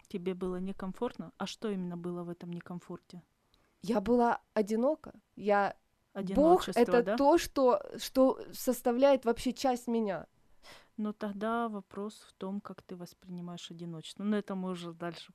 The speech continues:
Speaker 1: пошли к анализу. <laughs>
Speaker 2: Не-не, это уже немножко
Speaker 1: Да,
Speaker 2: другая.
Speaker 1: это
Speaker 2: Я просто
Speaker 1: немножко, да,
Speaker 2: хочу
Speaker 1: другая
Speaker 2: сказать,
Speaker 1: тема.
Speaker 2: что, э, вот в-, что касается людей, которые,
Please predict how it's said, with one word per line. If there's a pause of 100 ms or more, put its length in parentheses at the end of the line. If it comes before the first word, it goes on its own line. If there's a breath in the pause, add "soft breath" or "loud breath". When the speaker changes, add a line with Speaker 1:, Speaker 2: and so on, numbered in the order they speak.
(100)
Speaker 1:
пошли
к
анализу.
<laughs>
Speaker 2:
Не-не,
это
уже
немножко
Speaker 1:
Да,
Speaker 2:
другая.
Speaker 1:
это
Speaker 2:
Я
просто
Speaker 1:
немножко,
да,
Speaker 2:
хочу
Speaker 1:
другая
Speaker 2:
сказать,
Speaker 1:
тема.
Speaker 2:
что, (380 loud breath)
э,
вот
в-,
что
касается
людей,
которые,